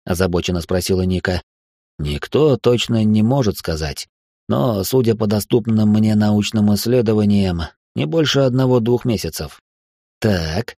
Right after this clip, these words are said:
я в этом мире уже месяц. Значит, если я подхожу под критерий клинической смерти,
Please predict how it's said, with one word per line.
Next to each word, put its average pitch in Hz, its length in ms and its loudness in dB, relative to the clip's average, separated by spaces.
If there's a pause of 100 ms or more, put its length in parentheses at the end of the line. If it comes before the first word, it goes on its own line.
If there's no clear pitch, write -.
(240)
я 104 240 0
в - 20 2
этом 151 280 2
мире 139 420 2
уже 107 360 2
месяц. 85 640 -4 (420)
Значит, 98 560 -2
если 110 320 -2
я 117 180 2
подхожу 107 460 0
под 107 200 -2
критерий 104 480 0
клинической 98 580 -2
смерти, 156 560 -2